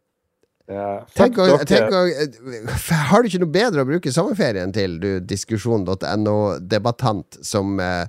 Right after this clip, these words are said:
Speaker 2: skal surmule fordi at Haaland står att med en kvinne på coveret?
Speaker 1: Åh.
Speaker 2: Trist.
Speaker 1: Ja. Jeg tviler på at de har dame, liksom, eller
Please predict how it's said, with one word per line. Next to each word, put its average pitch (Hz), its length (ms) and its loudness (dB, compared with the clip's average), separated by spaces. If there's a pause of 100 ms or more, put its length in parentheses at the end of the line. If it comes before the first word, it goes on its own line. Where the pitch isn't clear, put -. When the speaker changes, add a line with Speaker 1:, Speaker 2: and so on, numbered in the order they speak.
(140)
Speaker 2:
skal - 200 0
surmule 127 680 2
fordi 101 260 -2
at 98 120 0
Haaland 98 460 -2
står 95 200 -2
att 98 220 -2
med 95 100 -2
en 90 60 -4
kvinne 117 380 -2
på - 140 -12
coveret? 92 460 -6 (1200)
Speaker 1:
Åh. 98 220 -14 (1400)
Speaker 2:
Trist. 160 380 0
Speaker 1:
Ja. 101 260 -6 (960)
Jeg 143 100 -8
tviler 180 280 4
på 180 120 6
at 117 240 2
de 127 140 4
har 110 340 4 (320)
dame, 123 400 2
liksom, 98 480 -12
eller 104 240 -20